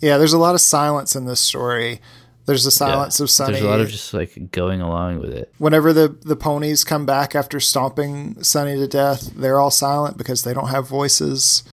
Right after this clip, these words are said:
Speaker 2: Yeah, the girls don't really talk about it.
Speaker 1: Mm-mm.
Speaker 2: It's a weird story, man. In, in, a, in some ways. <laughs> In a lot of ways. It's, like,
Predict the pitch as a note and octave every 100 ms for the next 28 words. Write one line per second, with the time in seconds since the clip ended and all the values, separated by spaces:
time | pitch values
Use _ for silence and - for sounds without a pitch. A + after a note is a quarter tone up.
0 | - G2 F2 F#2 G2+ F#2+ F2+ G2 F2+ F2+
1 | F2 F2+ F2+ F2 F2 F2 E2+ - _ C3+
2 | - A#2+ - - - - - - - _
3 | - - - _ - - D3 - A#2 F#2
4 | - E2+ C#2+ B1+ A#1+ _ _ _ _ _
5 | _ _ - F2+ - G2 E2 - G2 -
6 | D2 A1+ - - _ - E5 D#5 - -
7 | - - - _ - F3 E3 C#3 D3+ D3
8 | A2+ - - B2+ C3+ D3+ -